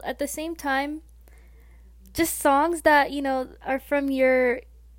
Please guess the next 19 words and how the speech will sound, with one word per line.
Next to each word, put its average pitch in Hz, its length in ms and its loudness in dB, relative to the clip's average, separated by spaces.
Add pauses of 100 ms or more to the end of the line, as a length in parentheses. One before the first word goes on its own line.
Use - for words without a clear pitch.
(440)
your 262 420 -4
favorite 294 400 -4
artist 254 420 -6
that, 262 120 -6
like, 254 200 -8
you 339 60 -8
know, 285 280 -6
like, 277 320 -10
you 277 140 -8
have 277 280 -4
your 277 180 -2
own 262 280 -6
fandom 254 840 -6
with, 262 180 -8
like, 262 280 -6
them 254 340 -4
and, 247 140 -6
like, 240 220 -6 (1300)
with, 285 340 0